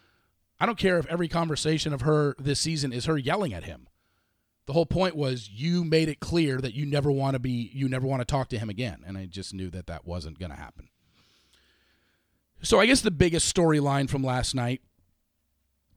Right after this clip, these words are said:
is the Lala Kent voice memo to Rachel. I did watch the Watch What Happens Live afterwards, which is literally,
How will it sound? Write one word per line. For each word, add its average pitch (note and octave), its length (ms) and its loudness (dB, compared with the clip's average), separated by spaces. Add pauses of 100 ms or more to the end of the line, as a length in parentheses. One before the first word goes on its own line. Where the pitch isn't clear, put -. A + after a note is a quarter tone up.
(160)
is D3+ 480 2 (100)
the C#3+ 400 0
Lala D3+ 640 4
Kent C3+ 380 0 (200)
voice D3 300 4
memo B2+ 500 -4 (140)
to B2 300 -2
Rachel. - 440 -6 (1160)
I B2+ 80 -2
did D#3 240 0
watch D#3+ 640 0 (580)
the A#2+ 540 0 (640)
Watch D3 260 2
What D3 120 0
Happens B2 280 0
Live G#2 520 -4 (680)
afterwards, G2 840 -2 (580)
which E3 300 0
is C3+ 180 -2
literally, A#3 880 2